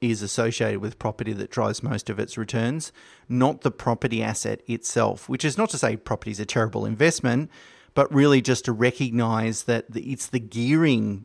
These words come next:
that works or that drives property returns, not property in itself.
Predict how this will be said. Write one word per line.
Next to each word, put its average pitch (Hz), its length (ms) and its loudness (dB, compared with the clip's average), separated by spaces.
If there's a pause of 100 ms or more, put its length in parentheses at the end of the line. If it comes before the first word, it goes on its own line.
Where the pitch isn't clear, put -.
that - 180 0
works 113 400 2
or 104 140 -2
that 110 200 -4
drives 110 340 -2
property 107 540 -6 (320)
returns, 120 720 0
not 120 280 0
property 104 420 -4
in 101 100 -4
itself. 107 540 0